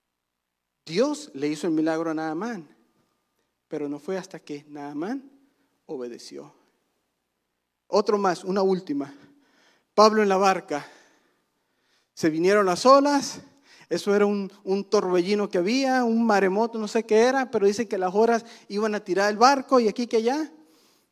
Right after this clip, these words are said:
Ven al Señor caminando en las aguas, dicen, "Es un fantasma". No, no, no, no es un fantasma, es, es nuestro Señor Jesús.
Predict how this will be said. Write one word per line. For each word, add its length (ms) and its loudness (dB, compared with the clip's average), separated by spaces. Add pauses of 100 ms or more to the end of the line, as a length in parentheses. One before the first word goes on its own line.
(240)
Ven 460 6
al 160 6
Señor 360 2
caminando 540 0
en 60 -2
las 240 -4
aguas, 340 6
dicen, 280 2
"Es 120 -2
un 80 -2
fantasma". 500 -2
No, 200 0
no, 160 0
no, 100 0
no 120 -2
es 40 -2
un 80 -6
fantasma, 480 -4
es, 140 -4
es 180 -6
nuestro 240 -4
Señor 300 -4
Jesús. 540 4